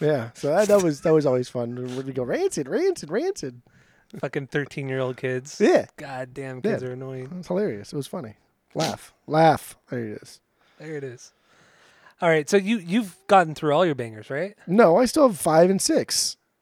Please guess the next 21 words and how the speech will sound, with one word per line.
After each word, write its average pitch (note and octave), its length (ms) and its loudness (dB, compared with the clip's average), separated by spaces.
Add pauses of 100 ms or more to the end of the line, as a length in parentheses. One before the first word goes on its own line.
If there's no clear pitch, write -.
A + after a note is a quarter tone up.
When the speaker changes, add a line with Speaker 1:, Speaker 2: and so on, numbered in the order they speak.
(140)
Speaker 2:
Oh, E3+ 80 -4
I F#3 40 -2
thought A3 120 -6
you G3+ 120 0
had F3 120 -2
four F3 220 0
bangers. A2+ 320 -6
Speaker 1:
No, A3+ 120 0
I F#3 40 4
have D3+ 80 4
Speaker 2:
Okay. - 140 -8
Speaker 1:
six - 240 -4
bangers. G#2+ 480 0
Speaker 2:
Okay, G#3+ 160 -2
so G#3+ 160 -4
what's G3+ 180 -2
your, G3 160 -4
what's E3+ 180 -8
your F#3 80 -8
five F#3 240 0
B? F#3 260 -8